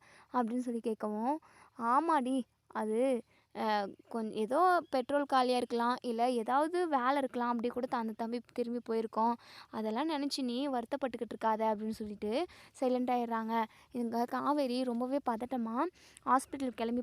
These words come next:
போறாங்க. அங்க நர்ஸ் கிட்ட, "குமரனை, அ, குமரன் மாமாவை எந்த வார்டில் அட்மிட் பண்ணியிருக்கீங்க?" அப்படின்னு சொல்லிட்டு அட்ரஸ் கேட்டு போறாங்க. அதுக்கப்புறம் அந்த வார்டுக்கும் போயிடுறாங்க. குமரன் வந்து மயக்கத்துல இருக்காங்க. டாக்டர் வந்து செக் பண்ணி பார்த்துட்டு,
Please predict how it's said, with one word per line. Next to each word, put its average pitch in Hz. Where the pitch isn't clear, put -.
போறாங்க. 226
அங்க 240
நர்ஸ் 233
கிட்ட, 220
"குமரனை, 262
அ, 240
குமரன் 311
மாமாவை 247
எந்த 254
வார்டில் 247
அட்மிட் 226
பண்ணியிருக்கீங்க?" 220
அப்படின்னு 220
சொல்லிட்டு 214
அட்ரஸ் 233
கேட்டு 226
போறாங்க. 214
அதுக்கப்புறம் 285
அந்த 262
வார்டுக்கும் 240
போயிடுறாங்க. 226
குமரன் 269
வந்து 254
மயக்கத்துல 233
இருக்காங்க. 220
டாக்டர் 262
வந்து 269
செக் -
பண்ணி 247
பார்த்துட்டு, 233